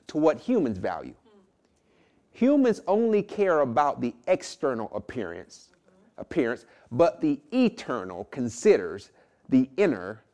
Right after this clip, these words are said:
character. For this session, this brings us to our very first trait that we want to talk about today, or mention today, about a real contender. Notice.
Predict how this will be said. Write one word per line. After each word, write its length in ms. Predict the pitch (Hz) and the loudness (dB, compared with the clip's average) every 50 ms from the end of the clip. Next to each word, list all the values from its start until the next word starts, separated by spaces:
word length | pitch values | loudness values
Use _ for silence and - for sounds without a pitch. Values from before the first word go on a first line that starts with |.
| _ _ _ _ - | _ _ _ _ -8
character. 680 | - - 208 143 104 87 71 - - - - 55 - - _ _ _ _ _ _ _ _ _ _ _ _ _ _ _ _ _ _ _ _ _ _ _ _ _ _ _ _ _ _ _ _ _ _ _ _ _ _ _ _ _ _ _ _ _ _ _ _ - - _ _ _ | 0 2 4 4 4 2 -2 -8 -10 -10 -10 -10 -10 -14 _ _ _ _ _ _ _ _ _ _ _ _ _ _ _ _ _ _ _ _ _ _ _ _ _ _ _ _ _ _ _ _ _ _ _ _ _ _ _ _ _ _ _ _ _ _ _ _ -20 -20 _ _ _
For 220 | _ - 180 175 160 | _ 2 4 4 6
this 220 | 147 185 196 190 | 6 4 4 4
session, 560 | - - 196 170 147 - - - 95 101 104 | 2 -2 -2 -2 -2 -2 -6 -8 -6 -4 -2
this 140 | 117 147 - | -2 -2 -4
brings 380 | - 123 127 143 139 139 131 117 | -4 -4 -4 -2 -2 -2 0 0
us 180 | 127 127 - | -2 -2 -4
to 160 | - - 135 110 | -4 -4 -2 -2
our 180 | 95 113 107 | 0 -2 -4
very 600 | 101 95 98 104 160 160 165 165 170 170 170 165 | -4 -6 -4 -2 0 0 0 0 -2 -2 -2 -4
first 840 | 160 - _ _ - - - - 185 135 95 95 101 - - - - _ _ _ | -6 -12 _ _ -20 -12 -4 0 0 0 0 -2 -8 -12 -18 -20 -20 _ _ _
trait 580 | - - - - - 165 107 101 - - - - _ _ - | -16 -16 -6 -2 0 0 0 -2 -4 -10 -16 -20 _ _ -8
that 120 | - 123 - | -6 -2 2
we 100 | 135 139 | 2 2
want 200 | 139 131 127 120 | 2 0 -2 -6
to 40 | 117 | -8
talk 340 | - - 151 143 143 - | -8 -6 -4 -4 -2 -2
about 360 | 135 113 104 104 87 78 - - | -2 -2 -2 -2 -4 -6 -8 -8
today, 320 | - 98 98 90 82 95 | -8 -6 -6 -6 -8 -6
or 140 | - 156 135 | -2 0 0
mention 480 | 113 117 143 156 147 - - 113 101 98 | 0 0 0 0 -2 -2 -6 -8 -8 -8
today, 400 | - 110 92 90 85 92 101 - _ _ - - - - | -6 -6 -6 -4 -4 -6 -6 -8 _ _ -20 -20 -8 -4
about 540 | - 127 123 127 131 127 120 110 - - - _ _ _ _ _ - | -4 0 2 2 2 2 2 0 -4 -8 -18 _ _ _ _ _ 0
a 80 | 156 156 | 2 2
real 300 | 135 143 175 170 139 - | 4 6 6 4 4 2
contender. 580 | - - 123 117 - 151 135 110 85 - - _ _ _ _ _ _ _ _ _ _ _ _ _ | 0 -4 -6 -6 -4 -6 -6 -6 -8 -12 -16 _ _ _ _ _ _ _ _ _ _ _ _ _
Notice. 460 | - 147 151 117 80 76 - - - | -2 0 0 0 0 -4 -10 -20 -20